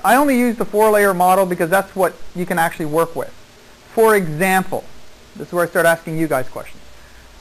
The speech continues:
Layer one's the physical layer, right? It's called the bit layer. And the bit layer just simply means one and a zero. So if I was to type Tony, T O N Y,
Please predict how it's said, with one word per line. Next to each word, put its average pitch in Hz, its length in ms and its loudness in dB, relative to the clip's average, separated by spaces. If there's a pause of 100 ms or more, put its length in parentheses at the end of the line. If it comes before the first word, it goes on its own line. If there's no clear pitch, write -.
Layer 254 300 6
one's 247 220 4
the 220 80 4
physical 233 400 0
layer, 143 260 2
right? 190 240 0 (2000)
It's - 100 -12
called 302 160 4
the 254 40 2
bit 254 220 4
layer. 135 300 2 (600)
And 226 160 2
the 220 40 6
bit 311 180 2
layer 262 240 6
just 220 160 -2
simply 247 300 0
means 220 260 0
one 214 220 2
and 208 100 0
a 190 60 -2
zero. 170 340 2 (540)
So 208 160 2
if 190 80 0
I 233 100 4
was 277 140 0
to 226 80 -10
type 220 240 0
Tony, 208 380 2
T 220 260 -4
O 208 160 2
N 196 240 -2
Y, 160 320 2